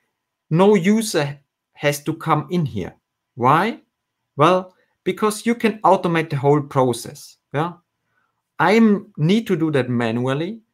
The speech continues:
because this is a demo machine that is not running all the time. Yeah? And I'm shutting it down sometimes. But what I can do is I can run this export process that I show you, um, in, in a second.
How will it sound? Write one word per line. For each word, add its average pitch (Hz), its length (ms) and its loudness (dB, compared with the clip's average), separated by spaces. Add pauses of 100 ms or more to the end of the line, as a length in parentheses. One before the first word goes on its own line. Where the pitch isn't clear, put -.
(140)
because 147 400 0
this 165 180 2
is 170 140 0
a 139 60 4
demo 139 320 2
machine 170 400 -2
that 139 140 0
is 117 160 -2
not 110 200 -4
running 160 480 -2
all 165 220 4
the 165 60 0
time. 175 500 -4 (120)
Yeah? 147 240 -2 (420)
And 139 220 0
I'm 123 300 2
shutting 127 400 -2
it 101 100 -6
down 147 400 0 (200)
sometimes. 185 680 -6
But 151 360 0 (320)
what 190 340 2 (360)
I 208 160 2
can 185 280 2
do 135 180 2
is 127 180 0
I 151 100 0
can 185 280 -4
run 202 360 2
this - 320 -4 (120)
export 151 600 -4
process 120 420 -2
that 131 160 -4
I 117 80 0
show 139 280 0
you, 113 340 -2 (320)
um, 123 440 2
in, 127 100 -4
in 123 180 -4
a 117 40 -4
second. 151 460 -4